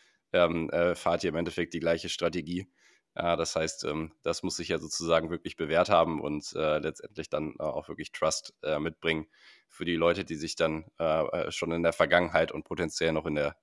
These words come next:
in der Zukunft für ein Investment, äh, bei euch sozusagen interessieren. Also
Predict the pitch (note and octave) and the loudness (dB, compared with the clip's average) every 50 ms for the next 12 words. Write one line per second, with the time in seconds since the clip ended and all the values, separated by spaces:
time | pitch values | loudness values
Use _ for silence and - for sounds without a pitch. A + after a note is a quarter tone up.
0 | _ - F#2+ E2 D#2 D2 - - F2+ - - D#2 D2+ - - _ _ _ _ - | _ -8 -4 -2 -2 -2 -2 -4 -8 -4 -4 -4 -4 -6 -12 _ _ _ _ -20
1 | - - _ _ _ - - C#2+ C2+ D#2 D#2 D2 D#2+ D#2+ - - - C#2+ C#2+ C#2+ | -20 -20 _ _ _ -4 -2 -2 -2 -2 -2 -2 -2 -2 -4 -6 -8 -8 -6 -6
2 | - - - - D2+ C#2+ D2 C#2 - - E2 D2 - D2 - - - D2+ D2+ - | -8 -10 -6 -4 -4 -2 -2 -2 0 -2 -2 0 0 -2 -2 0 -2 -4 -4 -6
3 | - - - - D2 D#2 - D#2 D2 D2 C#2 C#2+ - - - - E2+ D#2 D2 D2 | -8 -10 -10 -10 -8 -6 -6 -6 -6 -6 -8 -10 -10 -10 -8 -4 -2 -2 -2 -2
4 | - - - D#2+ E2 D#2+ D#2 D2+ D#2 | -6 -6 -2 -2 0 0 0 -2 -4